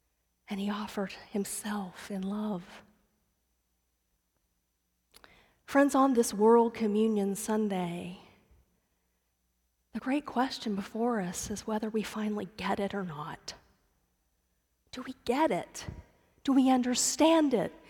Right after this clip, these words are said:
Have we taken into our hearts? Do we understand who Jesus was and what he was about and how he calls us to live our lives?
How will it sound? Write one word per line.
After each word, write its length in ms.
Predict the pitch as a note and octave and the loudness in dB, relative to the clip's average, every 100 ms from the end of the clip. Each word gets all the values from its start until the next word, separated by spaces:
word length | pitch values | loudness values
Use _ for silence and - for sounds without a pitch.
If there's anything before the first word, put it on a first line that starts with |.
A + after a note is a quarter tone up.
| - - | -12 6
Have 180 | C4 | 6
we 100 | C4+ | 8
taken 360 | C4 D4 C#4+ C4 | 4 4 6 4
into 260 | C4+ C4 B3 | 4 6 8
our 160 | A#3+ | 8
hearts? 880 | A#3 C#4 D4 A3+ A#3 - - - - - _ _ _ _ _ _ _ _ _ _ _ _ _ _ _ _ _ _ _ _ - | 6 8 10 8 2 -8 -8 -6 -8 -16 _ _ _ _ _ _ _ _ _ _ _ _ _ _ _ _ _ _ _ _ 0
Do 180 | B3+ | 2
we 220 | B3+ C#4 - | 4 4 2
understand 1040 | B3 B3+ A#3+ - - C4 B3 A#3+ A#3 B3 - | 0 0 0 -2 0 4 6 4 2 0 0
who 120 | C4+ | 0
Jesus 540 | C4 C4 A#3+ A3+ G#3+ - | 4 2 2 0 -2 2
was 400 | A#3 A#3+ A#3 A#3 | 4 6 4 2
and 120 | G#3+ | 0
what 200 | G#3+ G#3+ | 0 -2
he 160 | A#3 G#3+ | -4 -4
was 180 | G#3+ | -2
about 760 | G#3 - G3+ F#3+ F#3 G3 - - _ _ _ _ _ _ _ _ _ _ _ _ _ _ - | -4 -2 0 0 -2 -6 -10 -14 _ _ _ _ _ _ _ _ _ _ _ _ _ _ -10
and 140 | G3 | -6
how 180 | G3+ G#3 | -4 -4
he 120 | G#3 | -4
calls 400 | G#3 G#3 G3 - | -4 -4 -4 -6
us 160 | G3 - | -8 -8
to 100 | G3+ | -8
live 260 | G3 F#3 | -4 -4
our 180 | F#3 F#3 | -6 -10
lives? 760 | F#3 G3+ A#3 - - - - | -10 -10 -12 -14 -20 -18 -18